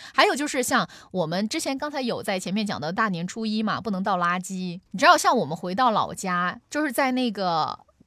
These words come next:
坝子里边儿，大家都会在那个地方，比如说嗑瓜子儿啊、放鞭炮啊、吃东西啊，就是那一地都是垃圾的那种。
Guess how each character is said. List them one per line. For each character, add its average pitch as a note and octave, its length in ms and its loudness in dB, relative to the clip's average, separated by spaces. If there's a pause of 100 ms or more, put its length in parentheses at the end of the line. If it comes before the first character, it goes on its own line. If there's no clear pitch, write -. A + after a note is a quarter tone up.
坝 D4 300 8
子 G3+ 100 -4
里 E3 140 -8
边 D#3 160 0
儿， C3 80 -2
大 D4+ 140 2
家 C4+ 140 2
都 C4+ 220 0
会 C4 180 -4
在 G3+ 400 2
那 G#3+ 120 0
个 G3+ 80 -4
地 G3 180 -6
方， F3 260 -2
比 E3+ 100 -12
如 D#3+ 140 -8
说 F#3+ 240 -4
嗑 G#3+ 200 -4
瓜 G#3+ 240 4
子 G#3 80 -2
儿 G#2+ 240 -2
啊、 E3 340 2
放 G#3+ 180 0
鞭 G3+ 220 -2
炮 G#3+ 360 4
啊、 D3 340 4 (360)
吃 - 220 -2
东 A3 240 2
西 A3 240 -4
啊， D3 180 -2
就 G#3+ 120 -4
是 A#3 60 0
那 B3+ 100 2
一 F#3+ 200 -4
地 C4+ 240 -4
都 G#3+ 180 0
是 A#3 80 -4
垃 F#3 280 6
圾 F#3 220 -6
的 F3+ 80 -4
那 F3 180 -8
种。 C#3+ 220 -10